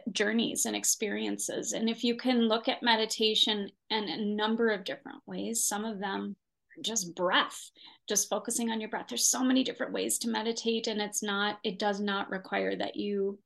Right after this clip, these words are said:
discipline yourself to sit for periods of time on end without being, um, directed in some way, um, through an exercise. So to be able to hold something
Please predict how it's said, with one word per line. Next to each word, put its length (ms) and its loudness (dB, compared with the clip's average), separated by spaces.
discipline 460 0
yourself 500 -2
to 80 -4
sit 420 -2
for 120 -12
periods 320 -2
of 100 -10
time 420 -8
on 140 -4
end 320 -10
without 480 6
being, 580 2
um, 320 2
directed 600 -4
in 120 -2
some 300 2
way, 340 -6
um, 340 -6
through 160 4
an 200 2
exercise. 760 -2
So 200 4
to 140 -2
be 140 4
able 160 6
to 80 0
hold 360 -2
something 440 -2